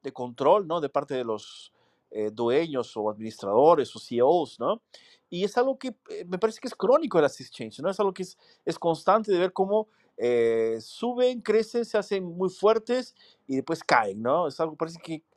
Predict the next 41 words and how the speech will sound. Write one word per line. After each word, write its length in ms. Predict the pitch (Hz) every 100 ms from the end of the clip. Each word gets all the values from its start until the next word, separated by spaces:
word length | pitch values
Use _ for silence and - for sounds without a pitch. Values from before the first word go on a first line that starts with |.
| - _ _
natural 520 | 139 135 147 170 175
en 80 | 143
ellas. 480 | 151 151 220 - _ _ _ _ _ _ _ _ -
Eh, 200 | 127 131
podemos 280 | 147 147 135
decir 240 | 120 147
que 80 | 151
es 120 | -
algo 220 | 156 160
que 240 | - 147 135 _ _ -
va 60 | 175
a 60 |
pasarle 560 | 180 175 180 180 151 - 123 -
a 100 | 127
todas, 600 | - 180 190 247 285 -
¿no? 240 | 123 165 254 _ _ -
Es 140 | 151
por 140 | 185
eso 120 | 185 196
que 320 | - 156 143 - 135
la 120 | 127
alerta 280 | 139 170 190
general 560 | - 175 160 147 180 - _ _
<laughs> 260 | - -
que 120 | - 151
dimos 260 | 175 170
la 60 | 160
semana 240 | 156 170 170
pasada 480 | 156 160 156 165 _ _ _ -
era 160 | 139
que 120 | 151 143
si 60 |
era 120 | 175 185
posible, 560 | 165 - 175 175 190 - _
si 160 | - 156
tienes 200 | 240 226
algún 240 | 208 269
centavo 400 | 240 226 196 220
en 80 | 220
algún 220 | 196 214
exchange, 580 | 208 202 - 214 262 -